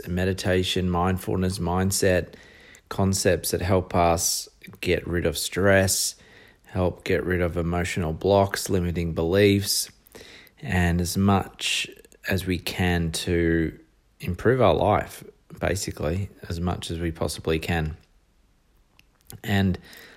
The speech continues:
let's face it, there's a lot to do <laughs> in that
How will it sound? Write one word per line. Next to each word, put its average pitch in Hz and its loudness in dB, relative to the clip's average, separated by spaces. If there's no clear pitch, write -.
let's - -4
face 95 4
it, - 0
there's 87 2
a 90 2
lot 87 0
to 95 0
do 82 4
<laughs> - -20
in 92 0
that 90 0